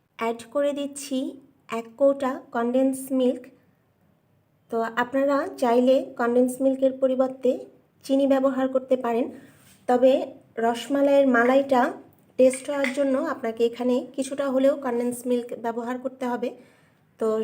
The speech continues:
সেক্ষেত্রে আপনি এখানে অল্প পরিমাণে চিনি এবং কনডেন্স মিল্ক দুটো মিলিয়ে ব্যবহার করতে পারেন। তো আমি এখানে চিনি ব্যবহার করব না, আমি পুরোটাই কনডেন্স মিল্ক ব্যবহার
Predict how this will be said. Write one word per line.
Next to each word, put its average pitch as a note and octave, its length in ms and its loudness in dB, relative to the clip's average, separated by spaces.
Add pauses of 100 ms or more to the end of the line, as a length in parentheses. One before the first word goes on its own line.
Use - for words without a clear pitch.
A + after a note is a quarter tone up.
(120)
সেক্ষেত্রে C4+ 540 2 (180)
আপনি A#3+ 240 -2 (960)
এখানে B3+ 320 2 (540)
অল্প B3 140 2 (120)
পরিমাণে C#4 380 4 (160)
চিনি C#4+ 280 0 (240)
এবং G#3+ 140 -4 (240)
কনডেন্স C4 360 4 (140)
মিল্ক C4 220 0 (280)
দুটো A#3+ 220 -4 (340)
মিলিয়ে C4 320 4 (180)
ব্যবহার A3+ 400 -2
করতে A#3 300 -4
পারেন। A#3 220 -2 (600)
তো G#3+ 40 -4 (160)
আমি B3+ 200 4
এখানে C#4 220 2 (180)
চিনি C#4+ 280 2
ব্যবহার C4+ 340 2 (100)
করব C4+ 160 4 (120)
না, C4 60 -2 (120)
আমি A#3 120 0 (100)
পুরোটাই B3+ 400 4 (120)
কনডেন্স A#3 360 0 (120)
মিল্ক A#3 160 -4 (120)
ব্যবহার A3+ 300 -4